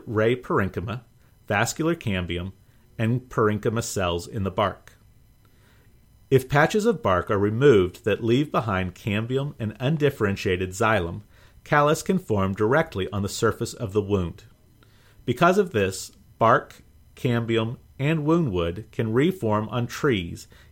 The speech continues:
even when large patches of bark are removed. Stobbe et al. showed for tilia that callus on the surface of these injuries had formed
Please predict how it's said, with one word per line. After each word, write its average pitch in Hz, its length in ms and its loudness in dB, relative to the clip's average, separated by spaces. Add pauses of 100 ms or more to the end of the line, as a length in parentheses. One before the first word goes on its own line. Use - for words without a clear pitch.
(120)
even 143 340 2
when 98 140 0
large 127 560 2
patches 95 420 -4
of 95 220 -8
bark 82 340 -2
are 101 120 -2
removed. 113 640 -4 (600)
Stobbe 175 320 8
et 220 140 6
al. 110 300 4
showed 123 360 4
for 113 100 -4
tilia 107 540 4
that 110 160 -4
callus 175 460 -2
on 131 160 -4
the 147 80 -2
surface 185 420 -4
of 160 80 -2
these 151 220 -2
injuries 101 600 -2 (100)
had 117 180 -2
formed 160 500 -2